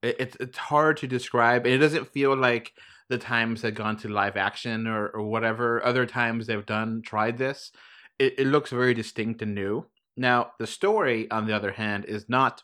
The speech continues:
very distinct and new. The story here, Jake, is that Gary, SpongeBob's pet snail, is gone missing.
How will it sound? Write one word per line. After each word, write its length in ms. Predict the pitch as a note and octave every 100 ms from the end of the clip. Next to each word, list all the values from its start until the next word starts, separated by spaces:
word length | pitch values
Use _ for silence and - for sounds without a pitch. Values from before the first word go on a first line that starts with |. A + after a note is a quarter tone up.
| -
very 240 | G2 F#2+
distinct 540 | F2+ F#2+ - F#2 F2 F2+
and 100 | F2
new. 420 | F#2 G#2+ G3 A3+ - - - - - -
The 80 | C3
story 420 | - F#3+ G#3+ F#3
here, 520 | D3 C#3+ C3+ C3 - -
Jake, 400 | - C3+ D3 -
is 320 | B2 B2+ B2
that 340 | A2+ G2+ F2+ -
Gary, 640 | D3 E3 F#3 F#3 F3+ E3+ - - - _
SpongeBob's 1040 | - - D3 E3 D3+ D3+ D3 D3 D3 -
pet 400 | - C#3 C3 -
snail, 840 | - - - C3 C3 A2 G2+ G2+ -
is 180 | A2 A2
gone 400 | A#2 A2+ A2 G#2+
missing. 600 | A#2+ - G2 E2 G#2+